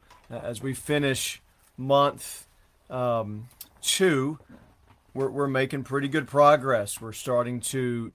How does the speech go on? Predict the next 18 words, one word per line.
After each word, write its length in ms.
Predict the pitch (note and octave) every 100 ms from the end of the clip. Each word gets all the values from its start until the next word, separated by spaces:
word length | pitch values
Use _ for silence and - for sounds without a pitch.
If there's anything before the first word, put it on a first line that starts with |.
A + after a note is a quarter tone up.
| -
to 100 | A#2
get 360 | G2 C3 -
some, 420 | - - A#2+ G#2+ - _ _ _ _ _ _
um, 560 | A2+ A2 F#2+ C#2+ - A#2 _ _ _ _ _ _ _
some 240 | - C3+ B2
good 200 | B2+ C3+
amount 320 | C3+ C3 B2+
of 140 | A2
reading 420 | B2+ C3+ B2 A2+ G#2 -
behind 540 | A#2 A2+ A2 B2+ B2 G#2
us. 120 | G2
So 200 | - A#2
hopefully, 680 | C#3 D3+ - C#3 B2+ B2+ A#2 _ _ _
uh, 300 | A#2+ A#2 A2+
this 240 | G#2+ B2 -
gives 340 | C3 C3 A2
you 220 | B2+ B2+
the, 420 | A2+ A#2+ A2+ A2